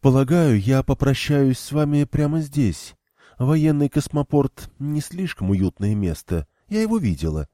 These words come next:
и, наверное, вас прогонят через него как можно быстрей». «Наверное», — эхом отозвалась баронесса, всего лишь не споря насчёт космопорта. «Мне это кажется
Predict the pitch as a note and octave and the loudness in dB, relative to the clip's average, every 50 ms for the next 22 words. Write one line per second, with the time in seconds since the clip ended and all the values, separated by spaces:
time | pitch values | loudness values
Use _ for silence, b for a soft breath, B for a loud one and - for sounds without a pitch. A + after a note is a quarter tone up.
0 | _ b b b b b b - A#2 B2 A#2+ B2 B2 B2+ E3 D#3+ D3+ A#2 G2 F#2+ | _ b b b b b b -2 0 2 2 2 2 2 2 2 2 2 0 0
1 | F#2 F#2 A2 B2+ B2 - - A#2 A2+ A#2 G#2+ C#3 D#3 D3 C#3 C3 - - - C#3 | 2 2 0 0 -2 -2 -4 -4 -2 -2 0 0 0 0 0 -2 -2 -2 0 0
2 | B2+ B2+ A#2 A#2+ B2+ C3 B2+ B2+ C3 B2+ B2 A#2 A2+ - _ - D#3 - - C#3 | 0 0 -2 0 0 0 2 4 4 4 4 2 -2 -6 _ -10 -8 -6 -4 -2
3 | C#3 C3+ B2 C3+ A#2+ D3 D3 - - - - F2 D#2+ D2 C#2 - - _ _ _ | -2 -2 -2 -2 -2 -2 -2 -4 -4 -4 -4 -2 -2 -2 -4 -8 -14 _ _ _
4 | _ _ _ _ _ - C3+ C3+ C3 B2 B2 C#3+ D#3+ D3+ A#2+ F2 E2 D2+ D2+ D2+ | _ _ _ _ _ 0 2 4 4 4 4 4 2 2 0 -2 -2 -2 -2 -4
5 | D2 D2 - _ _ - F#2 F#2 - - F#2+ F#2 F2+ - F#2+ E2+ E2 F#2+ F#2+ F#2+ | -4 -8 -12 _ _ -2 -2 0 0 0 0 0 0 0 -2 0 2 2 4 4
6 | F#2 E2+ D2+ E2 G2 F2+ F#2 F2 F2 G2 A#2 B2 - - - - E2 C#2+ - - | 2 2 2 2 2 2 2 0 0 -2 -2 -4 -4 -8 -10 -8 -8 -8 -10 -12
7 | _ _ _ _ _ _ - - D3 D3 C#3 D3+ C#3+ C#3 C3 - - C#3+ D3+ E3 | _ _ _ _ _ _ -2 0 2 4 4 4 4 4 2 0 -2 -2 -2 -2
8 | - - - - D3 C3+ B2+ C3 C3 C3 B2+ - - C3+ - - - C3 - - | -2 -4 0 4 6 6 6 6 4 4 2 2 0 -2 -2 -2 -4 -6 -4 -4
9 | C#3+ C#3+ - - F#2+ E2 D2 - - C#2+ C2+ - - _ b b b b b b | -4 -4 0 0 0 0 0 -2 -6 -10 -10 -10 -12 _ b b b b b b
10 | b - G#2 A2 G#2+ G#2+ G#2+ G#2 - G#2+ - - G#2+ G2+ F2+ G#2 G2+ - - - | b -4 -2 0 2 4 2 2 0 -2 -2 -2 -2 0 0 -2 -4 -4 -4 -2
11 | G#2 G#2 G2 F2 | 0 0 0 -2